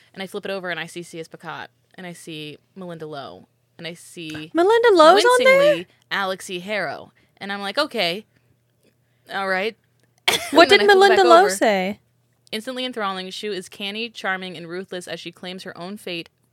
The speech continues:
Speaker 1: in a richly detailed world, challenging dynasties and gender in the process. And C S Pacat said, "An exhilarating rise to power that takes you from palace to village to battlefield in a world that is stunningly alive. Parker Chan's exquisitely wrought prose brings light and nuance to the novel's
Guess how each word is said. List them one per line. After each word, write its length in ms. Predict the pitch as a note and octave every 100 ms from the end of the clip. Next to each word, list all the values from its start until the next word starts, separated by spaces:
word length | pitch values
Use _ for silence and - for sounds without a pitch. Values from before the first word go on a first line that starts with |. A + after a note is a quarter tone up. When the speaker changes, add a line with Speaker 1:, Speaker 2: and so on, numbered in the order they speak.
| -
Speaker 1:
in 100 | F#3
a 60 |
richly 360 | E3+ F#3+ - A#3
detailed 380 | G#3 G3+ A3 F#3+
world, 300 | F3+ E3+ E3
challenging 480 | - E3+ E3+ E3+ E3
dynasties 560 | D#3+ E3 F3 - F3
and 140 | F3 E3+
gender 240 | E3 D#3
in 80 | C#3
the 80 | D3+
process. 480 | G#3+ A3 - - _ _ _ -
And 80 | F#3+
C 100 | F3
S 80 | D#3
Pacat 380 | F3 - D#3+
said, 260 | - E3+ E3 _ _ -
"An 100 | G3+
exhilarating 560 | F3+ G#3 A3 A#3+ B3
rise 220 | G#3 F3+ F#3
to 80 |
power 280 | - F3+ E3
that 140 | E3 -
takes 260 | F3+ E3
you 60 | E3+
from 140 | E3+
palace 340 | D#3 E3 F3 G#3
to 100 | G3+
village 280 | F3 E3 -
to 100 | E3
battlefield 640 | E3 D#3+ E3 D#3 D3 D3
in 120 | -
a 40 | E3+
world 200 | E3+ E3
that 100 | E3
is 80 |
stunningly 400 | - E3+ E3 D#3+
alive. 400 | D#3 C#3+ F#2 -
Parker 260 | - F3 A3
Chan's 360 | A3+ A3 G3+ F3+
exquisitely 560 | - - F#3 G3 A3
wrought 320 | F#3+ F3+ F3+
prose 340 | - F3 E3 E3
brings 300 | - E3+ E3+
light 240 | D3+ E3+ -
and 140 | G#3
nuance 400 | G#3+ E3+ D#3+ -
to 120 | -
the 80 | F3+
novel's 280 | E3+ D#3 E3